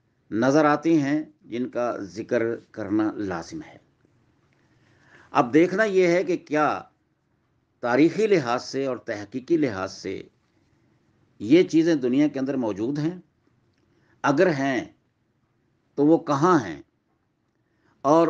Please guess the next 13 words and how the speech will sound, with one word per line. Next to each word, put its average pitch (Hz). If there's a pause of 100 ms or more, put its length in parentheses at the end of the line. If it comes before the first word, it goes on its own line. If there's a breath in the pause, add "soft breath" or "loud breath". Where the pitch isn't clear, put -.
اس 156
کے 180
لیے 165
دلیل 135
اور 127 (580)
ثبوت 135
کیا 78
ہے؟ - (1700)
اتھینٹک 185
سورسز 175
کون 180
سے 156
تھے 82